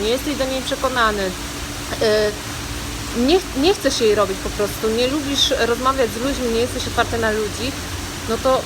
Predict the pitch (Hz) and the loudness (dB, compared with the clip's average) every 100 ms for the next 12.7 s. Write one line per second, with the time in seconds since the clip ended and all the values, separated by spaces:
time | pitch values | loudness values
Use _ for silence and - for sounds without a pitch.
0 | - - 302 359 339 247 262 - 269 240 | -4 0 2 2 2 4 2 2 0 0
1 | 233 233 220 220 214 240 247 - 233 233 | 2 0 0 -2 -2 0 0 0 0 0
2 | - - 247 - 233 226 220 220 208 214 | -2 0 0 0 -2 0 2 2 0 -4
3 | - 220 202 196 170 - 170 165 - - | -2 -2 -2 -4 -4 -6 -6 -8 -8 -8
4 | - 269 - 285 277 208 190 208 240 277 | -2 0 4 6 6 4 2 2 0 0
5 | 294 269 277 277 233 226 214 196 208 - | -4 -2 2 2 2 0 -2 -2 -4 -2
6 | 185 208 220 208 226 233 233 226 240 254 | -2 0 0 0 0 0 0 0 0 0
7 | 240 240 226 220 220 - 233 220 220 214 | -2 0 2 2 -2 -2 -2 0 0 0
8 | 214 - 233 226 240 226 220 - - - | -2 -2 -2 0 2 4 2 0 -8 -8
9 | - - - 202 208 190 196 220 - 233 | -6 -6 -2 0 2 2 0 0 0 0
10 | 208 180 185 - - 208 214 233 254 247 | 0 0 -2 -4 -4 0 0 2 0 0
11 | 233 233 - 226 240 226 180 - - 240 | -2 0 2 2 2 0 -2 -4 -2 0
12 | 247 240 226 190 202 202 | 0 0 4 4 2 0